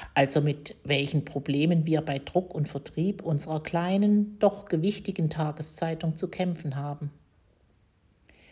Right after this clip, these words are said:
Klassisch bringen wir Ihnen mit Hilfe von vielen Druckereimitarbeitenden, Speditionsfahrerinnen und Trägerinnen über Nacht unsere Zeitung in Ihre Briefkästen.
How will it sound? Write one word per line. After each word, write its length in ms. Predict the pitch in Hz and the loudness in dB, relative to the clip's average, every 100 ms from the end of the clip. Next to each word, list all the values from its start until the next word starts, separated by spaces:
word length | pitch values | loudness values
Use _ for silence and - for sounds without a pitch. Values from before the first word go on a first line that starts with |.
| _ - | _ -6
Klassisch 720 | - 156 156 233 214 - - | 4 4 4 -2 -2 -4 -4
bringen 340 | - 202 202 196 | 2 6 6 6
wir 120 | 202 | 4
Ihnen 340 | 202 196 196 | 6 6 8
mit 160 | 180 170 | 6 4
Hilfe 380 | 175 170 170 160 | 2 2 2 -2
von 240 | 151 143 | -4 -4
vielen 560 | - 202 208 226 214 - | -4 -2 2 4 2 2
Druckereimitarbeitenden, 1800 | 175 165 170 - 170 190 165 - 151 170 160 165 170 165 170 170 170 - _ - - - | -2 0 -2 -2 0 2 2 -2 -4 -2 0 0 0 2 2 2 -2 -12 _ -20 -20 -14
Speditionsfahrerinnen 1600 | - 170 165 - - 196 220 214 175 160 165 170 - 175 170 175 | -2 -2 -2 -4 2 6 6 4 0 -2 -4 -4 4 4 4 2
und 300 | 175 160 - | 0 -2 -2
Trägerinnen 720 | - 170 175 185 180 180 175 | 0 2 2 0 2 2 0
über 340 | 165 190 185 180 | 0 0 0 0
Nacht 560 | 165 143 160 - - - | 0 -2 -6 -14 -18 -6
unsere 360 | 165 156 - 165 | -2 0 -2 -4
Zeitung 560 | - 151 139 - 156 156 | -4 -4 -6 -4 -6 -4
in 140 | 160 156 | -8 -6
Ihre 320 | 175 151 156 | -2 -2 -2
Briefkästen. 920 | - 180 165 - - 127 - - 156 | -6 -4 -4 -8 -10 -8 -10 -14 -20